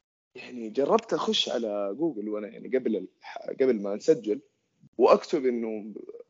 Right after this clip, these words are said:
خمس أسباب تجعلك تعيد التدوير. أنا كتبت بالإنجليزي، يعني، بس قلت خليني أقول العنوان بالعربي.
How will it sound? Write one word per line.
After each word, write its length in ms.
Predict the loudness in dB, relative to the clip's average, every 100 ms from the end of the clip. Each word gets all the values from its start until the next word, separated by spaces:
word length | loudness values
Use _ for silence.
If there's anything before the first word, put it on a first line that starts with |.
| _ -18 -8
خمس 300 | 0 2 6
أسباب 480 | 6 6 8 8 4
تجعلك 460 | -6 -2 -2 -4
تعيد 280 | -8 -2 -2
التدوير. 600 | -2 -10 -12 -12 -12 -16 -16
أنا 80 |
كتبت 220 | -14 -12 -10
بالإنجليزي، 640 | -8 -6 -4 -4 -4 -4
يعني، 180 | -10 -10
بس 220 | -14 -10
قلت 100 | -12
خليني 280 | -4 -4 -4
أقول 180 | -8 -8
العنوان 300 | -6 -8 -6
بالعربي. 320 | -6 -8 -10